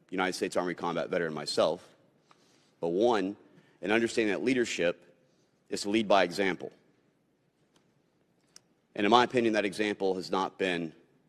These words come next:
very strong. That is why we have eighty-four hundred people who is purged as a result of the vaccine, which I find to be unconstitutional, and support them being reinstated with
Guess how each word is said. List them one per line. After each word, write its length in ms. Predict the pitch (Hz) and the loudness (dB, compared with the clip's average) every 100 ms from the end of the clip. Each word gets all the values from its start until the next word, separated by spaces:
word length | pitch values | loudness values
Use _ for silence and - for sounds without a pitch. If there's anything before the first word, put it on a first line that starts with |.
| _ | _
very 180 | 87 78 | -6 -6
strong. 240 | - 69 - _ _ _ _ _ _ _ - _ _ _ _ - | -8 -10 -12 _ _ _ _ _ _ _ -20 _ _ _ _ 2
That 120 | 98 | 2
is 100 | 92 | 4
why 200 | 98 95 | 4 4
we 160 | 101 95 | 4 4
have 340 | 92 87 - _ _ - | 2 2 -4 _ _ -4
eighty-four 380 | 104 98 104 | -2 -2 -2
hundred 260 | 92 98 95 | -2 -2 -2
people 240 | 98 95 95 | -4 -4 -2
who 160 | 92 | -2
is 260 | 87 82 - _ _ | -2 -6 -12 _ _
purged 500 | - 101 107 - - - _ _ _ _ _ | -2 0 0 -4 -14 -20 _ _ _ _ _
as 140 | 90 85 | -8 -6
a 40 | |
result 380 | 87 85 92 90 | -4 0 0 0
of 80 | 85 | -4
the 60 | |
vaccine, 600 | 76 90 - - 95 98 | 0 0 0 -2 0 0
which 140 | 95 90 | 0 -2
I 80 | 82 | -2
find 240 | 90 85 | 0 -2
to 80 | 80 | -2
be 80 | 90 | -6
unconstitutional, 840 | 85 90 - - 107 104 117 117 - _ _ _ _ _ - | -4 -6 -6 -6 -6 -2 -2 -2 -6 _ _ _ _ _ -12
and 100 | 85 | -8
support 400 | - 87 101 92 | -8 2 2 4
them 180 | 95 87 | 0 0
being 320 | 92 92 85 - - _ - | 0 0 -2 -10 -20 _ -6
reinstated 720 | 87 107 98 - 98 95 98 | 0 2 2 0 0 0 -2
with 240 | 85 - | -4 -6